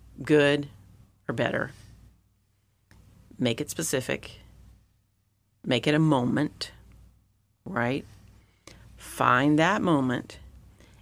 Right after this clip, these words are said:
and then start to pull those details out.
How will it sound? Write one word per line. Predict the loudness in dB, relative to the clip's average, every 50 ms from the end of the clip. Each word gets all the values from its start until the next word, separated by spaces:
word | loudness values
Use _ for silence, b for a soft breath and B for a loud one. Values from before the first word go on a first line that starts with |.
| b b -16 -10
and | -6 -4 -2 0
then | 0 0 0
start | 0 0 0 0 0 -2 -4
to | -12
pull | -12 -10 -6 -4 -4 -2 -2
those | -2 -2 -2 -2 -4 -8
details | -14 -12 -10 -10 -10 -8 -8 -8 -8 -10 -10 -8 -8
out. | -8 -8 -8 -10 -10 -14 -18